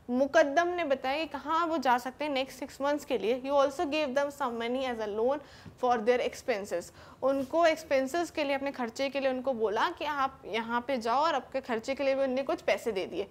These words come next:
Ever since Dhanu remembers, this has been the routine। Family like Dhanu's work on the lands of a big farmers till Dasera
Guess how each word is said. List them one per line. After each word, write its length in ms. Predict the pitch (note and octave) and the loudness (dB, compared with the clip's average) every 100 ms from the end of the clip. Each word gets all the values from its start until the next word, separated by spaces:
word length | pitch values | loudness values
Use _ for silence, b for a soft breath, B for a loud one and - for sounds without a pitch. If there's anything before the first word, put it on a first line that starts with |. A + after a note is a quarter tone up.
| B B B B - - | B B B B -20 -2
Ever 280 | C#4+ E4 A4 | 4 6 6
since 280 | A4 G#4+ F#4 | 4 2 2
Dhanu 380 | D4+ C#4+ C4 C#4 | 2 2 2 4
remembers, 480 | C4+ A#3+ A3+ A3 A3+ | 4 2 0 0 2
this 200 | A3+ B3+ - - | 2 0 -2 -4
has 140 | B3 A#3+ | -2 -2
been 360 | A3+ B3+ B3+ B3+ B B B | -2 -2 -2 -4 B B B
the 140 | B3 A#3 | 0 4
routine। 360 | B3 A#3+ B3 F3+ G#3 - | 2 2 -2 -4 -8 -2
Family 420 | C#4 D4+ F4 F#4 | 2 2 2 2
like 180 | E4 C#4+ B3+ | 2 2 0
Dhanu's 460 | B3+ B3 B3 C4 | 2 4 4 2
work 260 | A3+ C4+ C#4+ | 4 2 2
on 160 | C#4 B3+ | 0 0
the 100 | A3+ | 0
lands 400 | A3 A#3+ B3+ B3 | 0 0 -2 -4
of 80 | A#3 | -6
a 80 | |
big 280 | G#3+ C4+ D4+ | -2 0 0
farmers 540 | - C4+ A#3 A#3 B3 B3 | -2 -6 -4 -2 -4 -2
till 180 | C#4+ C#4+ | 0 2
Dasera 500 | A3 G3+ G3 F#3 G3 | 2 -2 -6 -2 -4